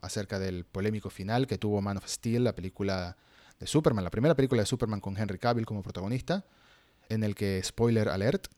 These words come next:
si no han visto la película, al final mata a Zod, al general Zod, por supuesto, y esto es algo que muchos fanáticos del personaje dicen no entender,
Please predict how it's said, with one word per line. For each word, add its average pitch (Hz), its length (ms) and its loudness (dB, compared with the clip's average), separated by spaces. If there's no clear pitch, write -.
si - 120 -10
no 87 60 -6
han 85 80 -6
visto 87 200 -8
la 85 80 -4
película, 101 380 -2
al 98 100 -4
final 117 260 4
mata 117 280 2
a 85 120 -6
Zod, 82 380 -2
al 87 120 -10
general 92 300 -4
Zod, 147 300 2
por 95 120 -6
supuesto, 139 400 0
y 120 40 0
esto 117 160 -6
es 131 60 0
algo 131 180 0
que 113 260 0
muchos 151 280 -4
fanáticos 127 420 -2
del 98 140 -4
personaje 104 440 -4
dicen 123 300 -2
no 101 80 -4
entender, 107 540 -4